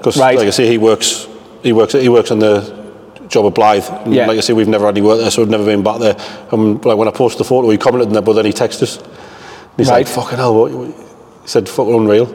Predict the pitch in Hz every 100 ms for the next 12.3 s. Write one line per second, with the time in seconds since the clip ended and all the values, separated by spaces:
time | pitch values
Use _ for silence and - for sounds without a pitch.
0 | - 143 131 127 120 - - - - 123
1 | 120 - 143 135 120 110 - 123 131 123
2 | 98 117 131 - - - - - - 156
3 | 123 143 135 147 - - 156 135 147 -
4 | 143 135 117 127 123 147 156 139 123 117
5 | 117 104 - - - 120 - 135 143 131
6 | - 123 113 131 107 107 107 92 - -
7 | - - - - - - - - - -
8 | _ - _ - 147 156 156 131 151 151
9 | 147 165 170 - 180 - 165 151 143 147
10 | 135 117 104 98 92 - - - - -
11 | - - 123 135 127 123 131 131 101 123
12 | 123 143